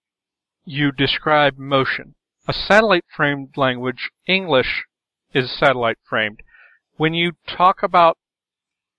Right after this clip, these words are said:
motion in English, usually the direction of motion is on a particle outside the verb. You go up, you go down, you know,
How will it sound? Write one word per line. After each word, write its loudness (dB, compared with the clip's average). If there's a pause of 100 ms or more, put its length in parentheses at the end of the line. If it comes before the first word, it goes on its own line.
(320)
motion -2
in -4
English, -4
usually 0 (280)
the -4
direction 0
of -8
motion -6
is -4
on -4
a -2
particle -6 (640)
outside -2
the -14
verb. -10 (400)
You -6 (100)
go 0 (100)
up, 2 (800)
you -10 (120)
go 2
down, 0 (1500)
you -6
know, -2